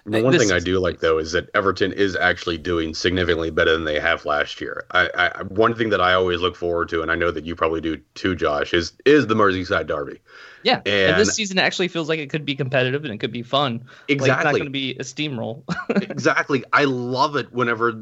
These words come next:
Speaker 1: both teams go back and forth, and, or as, as opposed to some years whenever Liverpool would steamroll Everton. So I, I like it that both games are actually gonna be a decent matchup this year. I mean, they have in the past few years, but I think, like, this year,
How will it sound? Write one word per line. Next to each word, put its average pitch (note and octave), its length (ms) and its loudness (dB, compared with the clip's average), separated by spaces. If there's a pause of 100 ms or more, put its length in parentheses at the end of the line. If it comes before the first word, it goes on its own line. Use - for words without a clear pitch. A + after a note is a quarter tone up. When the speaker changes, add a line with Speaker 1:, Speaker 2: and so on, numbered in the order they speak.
(200)
Speaker 1:
both A2 460 -2
teams A2 260 -2
go G#2 140 2
back F#2+ 260 4
and F2+ 160 -6
forth, F#2 420 0
and, F#2 140 0
or F2+ 180 0
as, F2 220 2
as F#2 240 0
opposed F2+ 360 2
to F#2 120 0
some F2+ 220 2
years E2+ 340 2
whenever E2+ 320 2
Liverpool E2+ 480 2
would E2 140 0
steamroll E2+ 600 4
Everton. - 440 -4 (400)
So G2 200 2
I, G#2 220 2 (100)
I G#2 80 2
like G2+ 300 2
it F#2+ 140 0
that F2+ 140 -2
both F#2 280 0
games F2+ 260 -2
are E2 80 4
actually D#2+ 260 -2
gonna E2+ 180 -4
be E2 280 -6 (100)
a E2+ 60 -2
decent F2 440 0
matchup D#2+ 360 2
this C2+ 220 -12
year. D2 100 -6
I - 20 -10
mean, F#2+ 120 -2
they G2+ 120 2
have C#3+ 260 0
in B2+ 80 2
the G2 60 -4
past G2+ 320 -2
few G#2+ 140 -8
years, F#2 300 -6
but F2+ 100 -2
I F2+ 80 -2
think, G2 220 -4
like, F2 200 -2
this A#2 320 0
year, F#2 400 -2